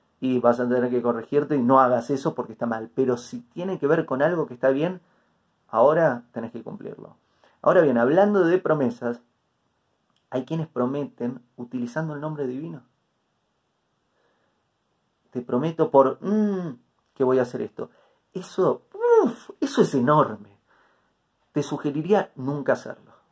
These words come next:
Porque ahí estás i-, involucrando algo muy grande, a tu creador.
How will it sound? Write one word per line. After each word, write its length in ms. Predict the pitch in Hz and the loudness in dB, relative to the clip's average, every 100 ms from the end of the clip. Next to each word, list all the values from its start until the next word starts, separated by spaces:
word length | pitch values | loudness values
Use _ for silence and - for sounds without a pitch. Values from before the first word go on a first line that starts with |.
| _ _ _ _ _ _ _ _ _ _ _ - - 98 - _ _ | _ _ _ _ _ _ _ _ _ _ _ -20 -20 -20 -20 _ _
Porque 400 | - 127 120 127 | -4 -2 0 2
ahí 240 | 123 156 175 | 4 4 -2
estás 400 | 156 151 143 - | 0 0 0 -6
i-, 180 | 127 - - | -16 -16 -10
involucrando 800 | 127 120 123 120 135 135 139 131 | -4 0 0 0 2 4 4 4
algo 260 | 131 127 | 4 2
muy 260 | 127 143 151 | -2 -6 -6
grande, 440 | 139 113 101 104 101 _ _ _ | -4 -4 -6 -18 -20 _ _ _
a 120 | 127 | -18
tu 120 | 120 | -12
creador. 520 | - 131 127 117 - | -2 2 2 2 -4